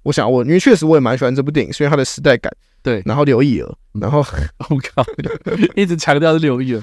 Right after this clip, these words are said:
Speaker 1: 对，反正时代感，然后拍，重点是他的善与恶，我也是我自己很喜欢呈现，而且他，重点是我觉得最额外提点，我蛮喜欢的是他呈现出来的道理，比方说他说了这个，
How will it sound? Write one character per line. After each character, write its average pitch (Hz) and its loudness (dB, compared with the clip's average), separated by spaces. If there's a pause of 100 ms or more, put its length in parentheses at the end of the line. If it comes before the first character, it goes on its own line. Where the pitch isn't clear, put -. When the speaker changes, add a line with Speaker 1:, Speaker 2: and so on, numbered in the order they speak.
Speaker 1:
对， 160 2
反 165 4
正 208 6
时 170 -6
代 190 4
感， 107 -2
然 117 -2
后 160 0
拍， - 0
重 262 2
点 185 4
是 175 -2
他 196 4
的 170 2
善 165 2
与 117 -2
恶， 139 4
我 120 2
也 113 0
是 139 -2
我 117 2
自 127 -6
己 113 -6 (420)
很 131 -2
喜 117 -8
欢 113 -4
呈 - -6
现， - -6
而 143 -2
且 160 2
他， 190 2 (200)
重 240 6
点 208 8
是 233 4
我 202 6
觉 165 4
得 170 2
最 214 4
额 175 6
外 175 8
提 151 -8
点， 131 2
我 127 -2
蛮 135 0
喜 147 -2
欢 135 0
的 127 -2
是 143 -6
他 151 -2 (400)
呈 151 2
现 160 4
出 165 0
来 143 6
的 113 2
道 120 4
理， 85 -6
比 104 -4
方 123 2
说 131 0
他 131 -2
说 120 0
了 104 -2 (460)
这 139 -4
个， 110 0